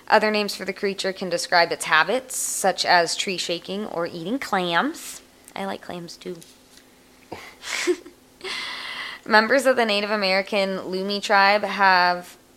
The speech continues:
extremely similar descriptions of what their version of Bigfoot, you know, appears or looks like, but there are variations among different families on the creature's, um, like, daily activities and things like that.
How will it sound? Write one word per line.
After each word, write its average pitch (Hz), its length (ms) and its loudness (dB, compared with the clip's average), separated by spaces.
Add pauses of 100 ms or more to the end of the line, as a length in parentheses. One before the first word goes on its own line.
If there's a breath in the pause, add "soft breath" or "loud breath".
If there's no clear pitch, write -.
(480)
extremely 208 800 -4
similar 185 460 -2
descriptions 180 800 -4
of 160 420 2
what 170 200 0
their 175 140 2
version 170 300 -2
of 147 160 -10
Bigfoot, 151 420 -4 (260)
you 156 80 -12
know, 135 120 -8
appears 175 500 -6
or 139 80 -6
looks 180 340 -4
like, - 340 -2 (400 loud breath)
but 196 120 0
there 208 160 6
are 202 40 4
variations 185 680 2
among 170 200 -4
different 180 300 -6
families 165 800 -4
on 151 260 0
the 156 60 -6
creature's, 156 840 -6 (440 loud breath)
um, 67 540 -4 (560)
like, 123 220 -6 (160)
daily 165 360 -2
activities 127 800 -6
and 101 320 -12 (880)
things 65 260 -14
like - 240 -14
that. - 260 -12